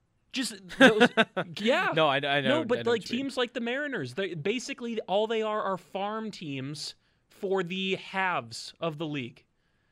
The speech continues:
Speaker 1: You look at teams like the Pirates and, uh, j-, just similar, the, the, the Mariners and similar teams like that,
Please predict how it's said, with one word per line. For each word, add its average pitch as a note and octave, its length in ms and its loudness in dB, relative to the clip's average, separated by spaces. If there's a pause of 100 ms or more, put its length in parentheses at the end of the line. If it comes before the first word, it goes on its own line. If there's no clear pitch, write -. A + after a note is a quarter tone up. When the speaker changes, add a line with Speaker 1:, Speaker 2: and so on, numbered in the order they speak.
(720)
Speaker 1:
You F#3+ 120 -2
look A3+ 160 0
at G#3 80 -12
teams A3 280 -6
like G#3+ 140 -4
the G#3 80 -4
Pirates - 800 -6 (360)
and, F3+ 540 -4 (420)
uh, - 60 -18 (160)
j-, F#3+ 200 -8
just F3+ 220 -6
similar, A3+ 320 -2
the, F#3+ 220 -4
the, E3 140 -2
the D#3 180 -4
Mariners F3 720 -2
and D#3 160 -8
similar G#3+ 340 -2
teams G3+ 320 -8
like F#3 180 -6
that, F3+ 240 -2